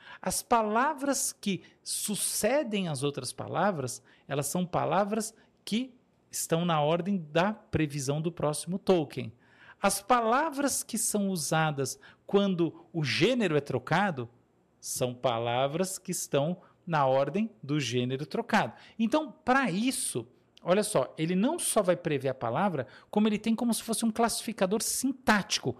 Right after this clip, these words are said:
pra poder fazer justamente isso, que se chama-se, é, é, predictive encoding. Então, ele vai codificar as posições. Então, ele, ele, o que que ele faz? Ele prevê a próxima palavra,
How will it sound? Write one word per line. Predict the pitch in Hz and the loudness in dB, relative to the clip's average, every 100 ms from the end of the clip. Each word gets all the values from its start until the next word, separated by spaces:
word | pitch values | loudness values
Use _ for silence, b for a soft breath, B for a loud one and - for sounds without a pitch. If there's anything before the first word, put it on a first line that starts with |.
| - | -4
pra | 147 | -4
poder | - 139 143 | 0 0 0
fazer | - 143 | -2 -2
justamente | 151 160 185 180 - 190 | -2 0 2 2 2 0
isso, | - - B B - | -2 -10 B B -8
que | 214 | -4
se | - 220 | -4 -4
chama-se, | 196 - 202 208 - 214 185 - | -2 2 2 2 0 -4 -6 0
é, | 165 165 147 B B B | 2 2 -2 B B B
é, | 165 147 156 | -2 -2 -2
predictive | 143 - 175 214 - 233 - - | -6 -4 -2 -2 -2 -4 -4 -4
encoding. | 202 220 - 170 139 131 | -2 0 2 2 0 -2
Então, | 147 | -2
ele | 151 | 2
vai | 185 - - | 0 -2 -4
codificar | - 349 269 277 - 226 - 254 277 B B - | 2 2 2 -4 -4 -6 0 0 0 B B -2
as | 185 - - - - | 0 0 -2 -6 2
posições. | 330 359 269 294 - 196 123 107 - b b 165 | 4 4 2 0 2 0 0 -4 -6 b b -2
Então, | 208 | 2
ele, | 202 190 170 B B | 2 2 -6 B B
ele, | - 165 175 | 0 0 0
o | |
que | - | -2
que | 254 | -2
ele | 262 | 0
faz? | - 143 | 0 0
Ele | 170 185 | 0 -2
prevê | - 226 214 185 | 0 2 2 2
a | 277 | 2
próxima | 277 254 269 247 | 2 0 0 0
palavra, | 262 220 151 123 | 2 4 2 -2